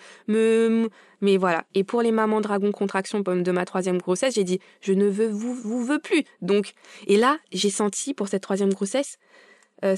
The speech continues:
ce troisième accouchement, tous mes... j'avais l'impression que c'est pas que le bébé qui sortait, que c'était mes boyaux, mon tube digestif, que c'était mon bassin, que c'était tout mon corps qui sortait. C'était vraiment une sensation, mais, oh !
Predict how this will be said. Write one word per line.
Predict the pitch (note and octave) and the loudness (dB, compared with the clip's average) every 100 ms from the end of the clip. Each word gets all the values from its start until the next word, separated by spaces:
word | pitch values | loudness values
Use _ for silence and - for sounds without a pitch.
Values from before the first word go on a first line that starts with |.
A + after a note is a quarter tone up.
| - | -2
ce | - G3 | -12 -8
troisième | G#3 G#3 G3 | -4 -2 0
accouchement, | F#3+ F#3+ C4 - _ _ _ - | -2 -2 -4 -6 _ _ _ -10
tous | - | 0
mes... | B3+ A#3+ G3 | 2 4 2
j'avais | G#3+ G#3+ C4 | 0 2 2
l'impression | B3+ - G#3 - - _ | 0 -2 -4 -4 -10 _
que | - | -6
c'est | G#3 | -2
pas | G3 B3+ | -2 0
que | B3 | 2
le | G#3+ | 2
bébé | G3 A3 | 2 -2
qui | - | -4
sortait, | F#3 - F#3+ - | -8 -6 -8 -4
que | G#3 | -4
c'était | G3+ G3+ | -2 0
mes | G3+ F#3+ | 2 2
boyaux, | F3+ G3+ F#3+ A3 | 0 0 -2 -2
mon | F#3+ | -2
tube | G3 - G#3 | -2 -4 -4
digestif, | A3 A3 G#3+ - A3 - - - | 0 0 -2 -4 -10 -10 -12 -4
que | |
c'était | G#3 G#3 G#3 | 0 2 4
mon | G3+ G3 | 4 2
bassin, | A3 A3 - A3+ - - - - | 0 -2 -4 -6 -6 -20 -20 -6
que | G#3+ | -2
c'était | A3 G3+ G#3+ _ | -2 -2 -4 _
tout | - E4 F4+ - | 0 2 0 -2
mon | A3 A#3 | -2 -2
corps | - E4 D4 | 0 -2 -2
qui | - G#3+ | -6 -6
sortait. | - C#4+ - D#4 C#4+ | -2 -2 -2 -2 -2
C'était | A3 F#3+ | 0 0
vraiment | F#3+ A3+ D#4 | 2 2 2
une | A3+ | 0
sensation, | A3 - C4+ A#3+ B3 - D#4 | -2 -4 -4 -2 -4 -2 -2
mais, | C4 F3+ E3 D3+ C3 - - - - - | 2 2 2 2 0 -4 -10 -20 -6 2
oh ! | F4+ | 4